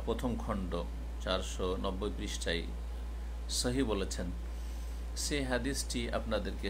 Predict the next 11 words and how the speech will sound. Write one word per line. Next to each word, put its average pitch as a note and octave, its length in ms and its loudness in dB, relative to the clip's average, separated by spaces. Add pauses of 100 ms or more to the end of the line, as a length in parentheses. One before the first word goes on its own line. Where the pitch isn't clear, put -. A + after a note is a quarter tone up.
(140)
শোনাই G2+ 400 2 (640)
এবং A2+ 280 2
আপনাদেরকে G#2+ 760 2 (180)
রমজানের G2 720 2 (640)
মোবারকবাদ G#2+ 720 6 (100)
জানাই। F#2 300 2 (160)
আল্লাহ G#2+ 260 4
যেন G2+ 220 2 (220)
আমাদের G2+ 400 2
সার্বিক A2 540 2
জীবনে G2 440 0